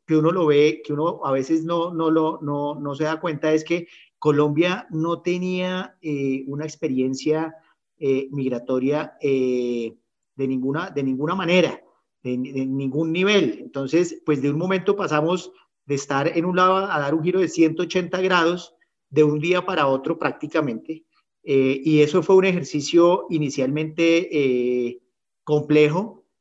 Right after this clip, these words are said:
eh, fue un ejercicio que tocó hacerlo varias veces, sobre todo en ciertos departamentos, en ciertos municipios donde la mo-, la, los alcaldes o los gobernadores salían año tras año tras año por diferentes temas. Entonces, ese ejercicio,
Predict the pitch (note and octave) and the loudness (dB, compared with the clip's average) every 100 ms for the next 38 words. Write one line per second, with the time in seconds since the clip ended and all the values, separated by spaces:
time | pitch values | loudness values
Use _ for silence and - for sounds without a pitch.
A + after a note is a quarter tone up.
0 | _ D3 C3+ C3+ C#3+ D3 E3+ D3+ - C3+ | _ -4 -2 0 0 0 0 -2 -4 -2
1 | - D#3+ E3 D#3+ C3 C3+ C#3 E3+ D#3 E3+ | 4 4 4 0 0 0 0 2 2 0
2 | D#3 E3+ F3+ F#3+ F3+ F#3 F3 F#3+ F3+ D3 | 0 0 2 2 0 -2 -2 -2 -2 -2
3 | B2 C3 C3 D#3+ D#3 E3+ E3 D#3+ C3+ - | -2 -4 -2 0 0 -2 -4 -6 -8 -8
4 | A2+ A#2 - E3 - _ _ _ - C3 | -8 -8 -10 -16 -18 _ _ _ -12 -4
5 | B2+ B2+ D3+ D#3 - - D3 D3 D3 C3 | -4 -2 -4 -2 -4 -4 -4 -2 -2 0
6 | A#2+ B2+ B2+ B2+ B2+ C3 C3 B2+ B2+ C3 | -2 -2 -2 -2 0 -2 0 -2 -2 -2
7 | C3 B2+ A2+ - D#3 D#3+ E3+ E3 C3+ B2+ | -4 -4 -8 0 2 2 0 -2 -2 -2
8 | A#2+ A#2+ B2+ C#3 D3 B2+ C3+ D3 D#3+ D#3+ | -2 -4 -4 -4 -4 -2 0 0 -2 -4
9 | E3 D3 A#2+ C3+ D3+ D#3+ C3+ B2+ D3 - | -6 -6 -6 -6 -6 -6 -8 -8 -10 -10
10 | C3+ - A#2 A#2 A#2 D3 - D3+ D#3 - | -10 -12 -12 -8 -8 -10 -10 -8 -8 -14
11 | _ - _ - C3+ D3+ D#3 F3 F3 G3 | _ -20 _ -10 -2 -2 0 0 2 2
12 | F#3 C#3+ - F3+ - F3+ F#3 F#3 | 2 -2 -6 -8 -2 4 4 2